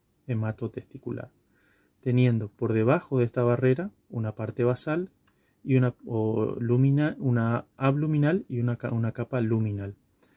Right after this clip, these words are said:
A partir, por debajo de esta membrana vamos a encontrar todo lo que son espermatogonias A y B,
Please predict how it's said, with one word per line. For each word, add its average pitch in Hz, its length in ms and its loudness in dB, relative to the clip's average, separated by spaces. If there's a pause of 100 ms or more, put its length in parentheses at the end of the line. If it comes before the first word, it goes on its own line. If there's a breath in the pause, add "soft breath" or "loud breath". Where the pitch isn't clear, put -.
(400 soft breath)
A 127 140 -4
partir, 131 460 -2
por 127 180 2
debajo 135 480 2
de 117 100 6
esta 120 380 -2
membrana 135 640 0 (420)
vamos 113 300 -2
a - 20 -2
encontrar 117 400 0
todo 127 180 2
lo 127 80 2
que 120 60 -2
son 113 200 -4
espermatogonias 107 960 -6
A 127 200 0
y 131 100 4
B, 170 240 0